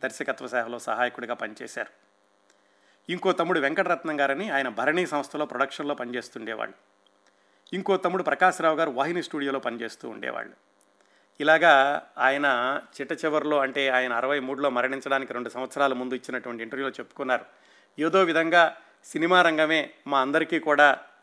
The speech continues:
ఉ-, ఉపాధి కల్పిస్తోంది" అని. సిఎస్ఆర్ గారికి నలుగురు అమ్మాయిలు,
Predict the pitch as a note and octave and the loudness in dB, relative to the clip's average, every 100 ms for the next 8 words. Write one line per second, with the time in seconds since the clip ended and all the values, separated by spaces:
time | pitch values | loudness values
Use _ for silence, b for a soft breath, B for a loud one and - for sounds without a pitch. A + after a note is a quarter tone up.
0 | _ D3 - - A#2 C3+ C#3+ D#3 D3 - | _ -20 -18 -20 -14 -6 4 4 4 -2
1 | C#3 C#3 A#2+ C3+ A#2+ A#2+ A#2+ - G#2+ - | -4 -4 -6 -8 -6 -8 -10 -12 -14 -16
2 | _ _ _ b b b b b - G3+ | _ _ _ b b b b b -8 2
3 | G#3+ G#3 G3+ F3+ F3+ F#3+ F#3+ C#3+ - - | 4 6 6 8 6 4 2 0 -2 -8
4 | C3+ D3+ D3+ D3 C#3 C#3+ D#3+ D#3 D#3 | 0 2 2 0 0 2 2 2 -2